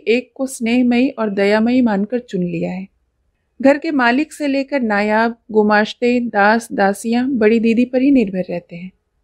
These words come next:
कारण कुछ भी हो, लेकिन सभी के मन में यह धारणा बैठ गई है कि बड़ी दीदी पर हमारा कुछ विशेष अधिकार है। स्वर्ग का कल्पतरु हम में से किसी ने भी नहीं देखा,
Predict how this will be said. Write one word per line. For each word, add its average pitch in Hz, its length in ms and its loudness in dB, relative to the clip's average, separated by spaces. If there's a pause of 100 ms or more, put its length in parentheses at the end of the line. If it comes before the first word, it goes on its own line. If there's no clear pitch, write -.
(180)
कारण 220 320 4
कुछ 277 240 -4
भी 294 120 -2
हो, 190 200 -4 (480)
लेकिन 294 260 0
सभी 311 300 2
के 330 120 0
मन 302 180 4
में 330 140 4
यह 330 120 4
धारणा 220 420 2
बैठ 220 280 0
गई 190 220 -6
है 180 140 -10 (440)
कि 359 80 0
बड़ी 226 380 2
दीदी 294 260 -2
पर 330 180 -4
हमारा 240 380 0
कुछ 262 240 -10
विशेष 208 440 -2
अधिकार 170 460 -8
है। 165 160 -20 (720)
स्वर्ग 208 440 0
का 285 140 0
कल्पतरु 254 600 2 (400)
हम 269 120 2
में 311 100 2
से 320 160 -4
किसी 247 320 -4
ने 262 120 4
भी 262 120 2
नहीं 165 220 0
देखा, - 340 -6